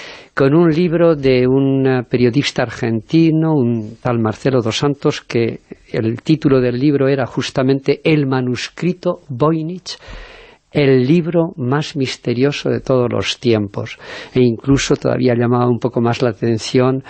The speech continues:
eh, que en la misma portada abajo había una cita de Sir Walter Scott que decía: "En este terrible volumen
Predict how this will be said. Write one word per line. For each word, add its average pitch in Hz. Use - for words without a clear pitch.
eh, 123
que 131
en 120
la 120
misma 139
portada 131
abajo 139
había 123
una 120
cita 127
de 110
Sir 107
Walter 123
Scott 127
que -
decía: 113
"En 117
este 139
terrible 120
volumen 143